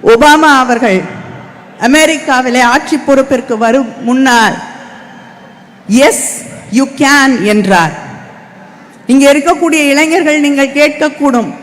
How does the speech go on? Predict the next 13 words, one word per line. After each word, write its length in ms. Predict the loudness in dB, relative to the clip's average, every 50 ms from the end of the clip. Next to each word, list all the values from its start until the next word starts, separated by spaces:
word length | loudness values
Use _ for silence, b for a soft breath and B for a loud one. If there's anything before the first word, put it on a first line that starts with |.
| -20 -20 -20 -16 -6
"எங்களால் 600 | -2 0 2 2 2 2 2 2 4 4 4 2 2
இந்த 200 | 2 0 0 0
நாட்டிலே 680 | 2 2 2 2 2 0 0 0 2 4 4 4 4
ஒரு 220 | 4 4 4 2
மாற்றத்தை 680 | 2 0 0 0 0 -2 -2 -4 -4 -2 -2 -2 0 0
கொண்டு 280 | 0 2 2 2 2 2
வந்து 260 | 0 0 0 0 0
விட 180 | 0 0 0
முடியுமா?" 600 | 2 2 2 4 4 4 2 2 0 0 0 0
என்று. 520 | 0 -2 -2 -2 -2 -2 0 0 0 -2 -2 -6 -12 -20 -20 -20 -20 -20 -20 -20 -16 -8 -4 0
Yes, 240 | 2 2 2 2 0 -2 -6 -10 -8 -6
you 140 | -4 -4 -4 -4 -4 -2
can. 320 | 0 2 2 2 0 0